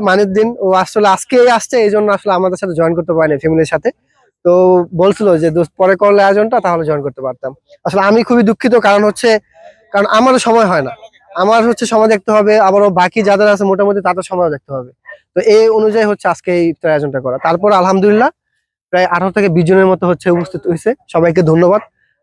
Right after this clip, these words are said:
যারা আসতে পারে না, চেষ্টা করছে, তাদেরকে ধন্যবাদ। ইনশাল্লাহ পরবর্তী যদি কোনো আয়োজন করা হয়,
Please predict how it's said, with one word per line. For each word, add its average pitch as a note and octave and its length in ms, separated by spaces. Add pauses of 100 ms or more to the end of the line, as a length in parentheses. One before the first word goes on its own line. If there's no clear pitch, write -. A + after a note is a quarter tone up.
(100)
যারা F3 200
আসতে F3 240
পারে G3+ 180
না, G3+ 100
চেষ্টা G3+ 280
করছে, G3 280
তাদেরকে F#3 340
ধন্যবাদ। F#3+ 400
ইনশাল্লাহ G#3+ 400
পরবর্তী A3 360
যদি G#3 200
কোনো G3+ 180
আয়োজন G3 240
করা G#3+ 180
হয়, C4 140